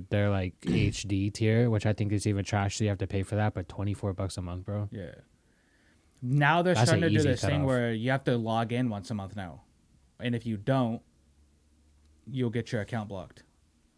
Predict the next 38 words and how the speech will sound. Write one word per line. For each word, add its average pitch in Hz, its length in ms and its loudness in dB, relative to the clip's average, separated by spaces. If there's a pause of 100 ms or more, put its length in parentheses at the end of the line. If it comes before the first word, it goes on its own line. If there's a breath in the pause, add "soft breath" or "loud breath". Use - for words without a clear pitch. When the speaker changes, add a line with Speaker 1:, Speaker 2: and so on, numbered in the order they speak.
(120)
Speaker 2:
because 247 280 6
they 117 100 -2
think 123 240 -6
it's 113 100 -8
gonna 113 180 -4
crack 113 280 -6
down 113 120 -4
on 104 120 -6
account 107 320 -8
sharing. 95 360 -8 (520 soft breath)
And 110 160 -4
then 156 180 4
they're 147 100 4
gonna 127 200 2
start 113 220 -6
cracking 107 340 -6
it 101 80 -6
on 104 100 -4
an 101 100 -4
account 101 300 -8
sharing 104 260 -6
where, 101 120 -6
like, 101 180 -6
if 110 160 -8
you're 117 120 -2
at 120 60 -2
a 110 80 -2
different 110 320 -6
I 107 140 -6
P 117 240 -8
address 104 420 -6
and 110 120 -8
you 107 80 -6
try 113 160 -6
to 110 60 -2
log 101 260 -6
in 101 160 -8
and 98 260 -14